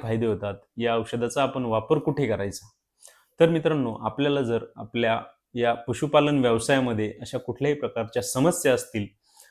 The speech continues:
तर त्या ठिकाणी आपण या लिक्विड कॅप व्हिटा एच या औषधाचा वापर करा. आपल्याला अतिशय चांगले फायदे या लिक्विडच्या माध्यमातून पाहायला मिळतील.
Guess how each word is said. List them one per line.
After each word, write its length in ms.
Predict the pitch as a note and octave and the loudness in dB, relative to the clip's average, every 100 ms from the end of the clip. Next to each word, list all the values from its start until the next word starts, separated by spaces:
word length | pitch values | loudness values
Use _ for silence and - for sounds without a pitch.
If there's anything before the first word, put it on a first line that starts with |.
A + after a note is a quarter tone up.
| _ - | _ -8
तर 60 | A2 | 0
त्या 160 | D3+ | 2
ठिकाणी 340 | D3 C#3 D3 C#3 | 2 2 2 2
आपण 360 | C#3 A#2+ A2 A2 | 0 0 -2 -2
या 160 | A#2 | -2
लिक्विड 420 | A#2 A2+ - B2 B2+ - - | 0 -2 -4 -4 -6 -6 0
कॅप 160 | B2 - - | 0 0 -6
व्हिटा 200 | A2+ A#2 | -4 0
एच 360 | A#2 B2 B2 - | 2 0 -2 -4
या 180 | A#2 A2+ | 0 2
औषधाचा 480 | G#2+ - A2+ A2 A#2 | 0 -2 -4 -2 0
वापर 320 | G#2+ - C3+ | 0 0 -2
करा. 280 | - A#2 G2 | 0 -2 -2
आपल्याला 460 | G2 - B2+ A#2+ G#2+ - | -6 -10 -4 -2 -2 -6
अतिशय 460 | A#2 - E3+ D#3+ | -10 -6 -4 -2
चांगले 340 | C#3 A#2+ A#2 A2+ | -4 -2 -2 -2
फायदे 500 | A#2+ A#2+ A2 G2+ - | 0 -2 -2 -8 -8
या 200 | A2 A2+ | -6 -4
लिक्विडच्या 540 | G#2+ G2+ - G#2 - G#2 | -4 -6 -8 -8 -6 -6
माध्यमातून 680 | F#2+ F#2 F#2+ F#2+ - F#3 - _ | -6 -8 -8 -8 -8 -8 -8 _
पाहायला 280 | G#2+ G2+ F2+ | -10 -8 -8
मिळतील. 300 | F2+ F2 - | -8 -10 -14